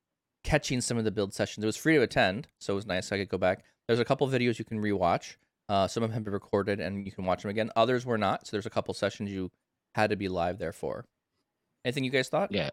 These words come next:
Speaker 2: I didn't, I didn't catch up, uh, or catch any of 'em live. Uh, I've been kinda playing the, uh, f-, five minutes of Build and the highlights. That's what I, that's the word I'm looking for.
Speaker 1: Mm-hmm.
Speaker 2: Looking at highlights
Speaker 1: The
Speaker 2: of,
Speaker 1: key
Speaker 2: of the
Speaker 1: plays.
Speaker 2: different things. Yeah.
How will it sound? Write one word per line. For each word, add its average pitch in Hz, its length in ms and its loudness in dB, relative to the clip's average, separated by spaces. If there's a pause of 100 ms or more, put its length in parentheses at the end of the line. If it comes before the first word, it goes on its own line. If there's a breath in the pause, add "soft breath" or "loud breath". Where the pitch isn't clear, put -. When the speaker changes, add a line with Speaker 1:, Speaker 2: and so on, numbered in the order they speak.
(160)
Speaker 2:
I 113 80 8
didn't, 123 240 10 (100)
I 113 60 8
didn't 123 220 6
catch 85 200 0
up, 95 180 2 (140)
uh, 80 280 0
or 73 100 -4
catch - 300 -4
any 90 160 0
of 92 120 0
'em 98 280 0
live. 104 480 4
Uh, 78 280 -2
I've 78 140 -2
been 78 320 -4 (180)
kinda 87 180 0
playing 78 360 0
the, 73 280 -2 (680 soft breath)
uh, - 140 -8 (640)
f-, - 240 -16
five 90 420 -2
minutes 92 300 -2
of 80 80 -12
Build 90 400 -4
and 80 260 -8
the - 80 -10
highlights. 87 720 0
That's - 240 -8
what - 140 -10
I, - 60 -14 (120)
that's - 240 -8
the - 100 -10
word - 240 -8
I'm - 60 -14
looking - 220 -14
for. 127 100 -8
Speaker 1:
Mm-hmm. 143 180 -4 (600 soft breath)
Speaker 2:
Looking 107 200 2
at 95 100 2
highlights 92 420 0
Speaker 1:
The - 80 -2
Speaker 2:
of, 85 40 -10
Speaker 1:
key 131 120 2
Speaker 2:
of - 60 0
the - 40 0
Speaker 1:
plays. 104 240 6
Speaker 2:
different 87 280 -6
things. 90 400 -6
Yeah. - 240 -4